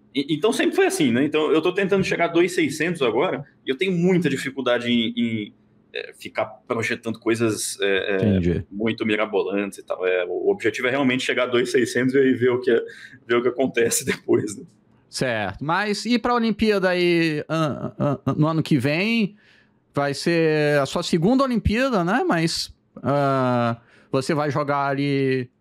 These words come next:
Speaker 2: muito provavelmente, no, bom, você pro-, vai tá ali na, na briga de, eu acho que o jogador que é mais ativo, que é o FIA, vai tentar alguma coisa, mas muito provavelmente você vai ser o número um, vai jogar com,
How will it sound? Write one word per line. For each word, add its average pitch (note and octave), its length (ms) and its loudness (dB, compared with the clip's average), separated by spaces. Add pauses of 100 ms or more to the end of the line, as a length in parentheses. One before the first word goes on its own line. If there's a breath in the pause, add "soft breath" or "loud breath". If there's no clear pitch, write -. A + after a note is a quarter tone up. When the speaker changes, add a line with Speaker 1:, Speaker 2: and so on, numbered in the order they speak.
Speaker 2:
muito F#3 220 2
provavelmente, D#3 720 -2
no, D3+ 320 0
bom, A3+ 320 -2 (100)
você G3 260 -2
pro-, - 280 -6
vai A3 180 -2
tá A#3 160 0
ali A3+ 180 -2
na, G3+ 300 0
na F#3+ 140 0
briga G3 280 0
de, F3+ 120 2
eu E3+ 260 0
acho E3+ 220 -2
que G#3 80 2
o E3+ 560 4
jogador F3+ 420 -2
que F#3+ 80 -8
é F#3 60 -2
mais F3 200 0
ativo, G#3+ 540 -2
que G3 80 -4
é - 20 0
o E3 80 0
FIA, A3 560 4
vai D#3 160 0
tentar E3 320 -2 (220)
alguma F3 300 2
coisa, G#3+ 260 2
mas F3 160 2
muito G#3+ 220 4
provavelmente G3 500 0
você F3+ 300 0
vai E3+ 340 0 (420 loud breath)
ser - 220 2
o G3+ 100 2
número F3+ 380 2
um, G3 240 2
vai F3 160 0
jogar E3+ 320 -2
com, G#3 800 -2